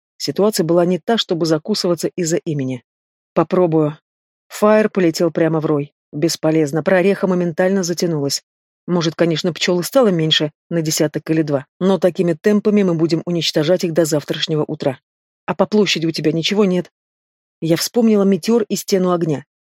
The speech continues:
Они бы сейчас были кстати, но все умения я использовала.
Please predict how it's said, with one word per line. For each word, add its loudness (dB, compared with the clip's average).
Они 0
бы -2
сейчас -2
были 0
кстати, -2
но 0
все -2
умения 4
я 0
использовала. -2